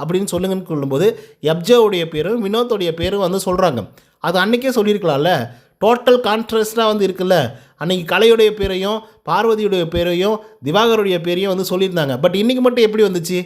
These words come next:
அப்ப இவ்வளோ தூரம் உங்களை திட்டணும். அப்ப நீங்க நேக்கா கேம் விளையாடிட்டு இருப்பீங்க.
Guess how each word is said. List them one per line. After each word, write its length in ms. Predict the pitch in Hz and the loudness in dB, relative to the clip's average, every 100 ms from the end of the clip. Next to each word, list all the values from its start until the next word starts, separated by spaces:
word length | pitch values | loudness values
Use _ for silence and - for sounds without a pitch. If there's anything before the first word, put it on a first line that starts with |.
| - | -4
அப்ப 200 | 160 170 | -4 -2
இவ்வளோ 340 | 185 190 190 | 0 2 2
தூரம் 220 | 170 208 277 | 4 4 4
உங்களை 200 | 240 220 | 2 -2
திட்டணும். 340 | 202 202 185 160 - _ - 262 | -4 -4 -6 -6 -14 _ -14 -2
அப்ப 140 | 262 | 0
நீங்க 160 | 247 190 175 | 2 2 2
நேக்கா 260 | 180 202 247 | 2 0 2
கேம் 200 | 214 208 | 2 2
விளையாடிட்டு 320 | 202 180 160 | 0 0 -2
இருப்பீங்க. 280 | 156 156 156 | -4 -2 -2